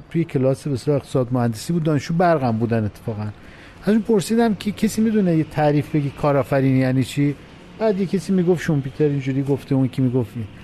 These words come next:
مفهومش اینه. یه کسی از جوک در اومد گفت کارآفرینی یعنی که یه کسی یه کاری بکنه بقیه بگن آفرین. بعد یه روز، اه، اون موقع آقای جهرومی وزیر کار بود و این بنگاه‌های زود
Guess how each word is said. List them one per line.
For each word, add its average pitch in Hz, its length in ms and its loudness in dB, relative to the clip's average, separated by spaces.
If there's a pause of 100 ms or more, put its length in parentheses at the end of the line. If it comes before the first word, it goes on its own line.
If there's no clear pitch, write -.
(300)
مفهومش 135 640 0
اینه. 165 260 2 (420)
یه 226 180 0 (140)
کسی 220 300 0
از 202 120 4 (100)
جوک 202 420 2
در 180 160 4
اومد 190 320 0
گفت 220 200 0
کارآفرینی 185 600 2
یعنی 208 320 4
که 208 120 0
یه 208 80 4
کسی 214 280 0
یه 208 60 4
کاری 208 280 2
بکنه 214 320 2
بقیه 202 220 4
بگن 208 220 2
آفرین. 120 420 0 (1600)
بعد 226 360 2
یه 240 100 4
روز، 240 380 2
اه، 190 60 4
اون 175 300 4 (880)
موقع 196 200 2
آقای 202 160 4
جهرومی 156 560 2
وزیر 131 760 2 (880)
کار 180 360 2
بود 190 300 0
و - 20 4
این 165 380 0
بنگاه‌های 131 520 2
زود 120 240 -2